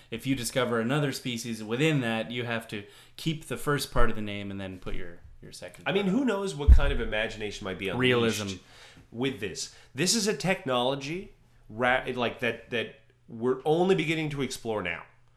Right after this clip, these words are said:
Speaker 2: We're, we're only really starting to understand its capabilities. And that's, like I said, that's what's exciting. I mean, No Man's Sky, for me, when I bought it, I mean, a lot of people complain about it. They were like, "Oh, they didn't fulfill their promises." And I'm like, "They're an independent game company,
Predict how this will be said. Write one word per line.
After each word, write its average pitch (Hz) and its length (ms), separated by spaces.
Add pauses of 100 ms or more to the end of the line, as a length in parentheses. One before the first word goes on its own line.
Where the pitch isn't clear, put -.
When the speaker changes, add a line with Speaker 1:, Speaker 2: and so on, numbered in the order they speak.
(220)
Speaker 2:
We're, 113 120
we're 120 260
only 160 200
really 127 320
starting 120 440
to 107 120
understand 98 560
its 90 120
capabilities. 87 760
And 85 120
that's, - 340 (300)
like 131 100
I 151 40
said, 151 180
that's 135 180
what's 190 140
exciting. - 380
I - 20
mean, 120 180
No 208 140
Man's 294 240
Sky, 196 480 (400)
for - 160
me, 196 100
when 185 160
I 170 60
bought 139 380
it, 131 200
I 127 60
mean, 123 100
a 127 60
lot 143 160
of 143 80
people 143 180
complain 110 380
about 80 200
it. - 40
They 90 80
were 90 80
like, 85 180
"Oh, 160 220
they 156 120
didn't 170 220
fulfill 151 300
their 147 100
promises." 143 600
And 90 80
I'm 90 60
like, 87 180 (520)
"They're 113 160
an 113 100
independent 165 520
game 113 260
company, 76 460